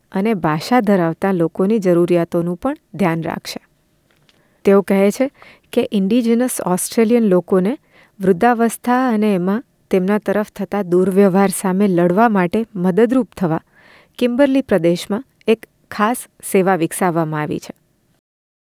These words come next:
Federation of Ethnic Communities Councils of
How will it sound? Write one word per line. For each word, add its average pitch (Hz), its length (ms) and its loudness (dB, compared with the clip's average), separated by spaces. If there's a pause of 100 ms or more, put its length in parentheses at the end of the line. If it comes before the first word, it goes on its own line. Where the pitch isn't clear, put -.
(280)
Federation 196 580 2
of 202 540 -4
Ethnic 254 240 -2 (140)
Communities 208 600 0 (180)
Councils 202 800 -2
of 190 40 -4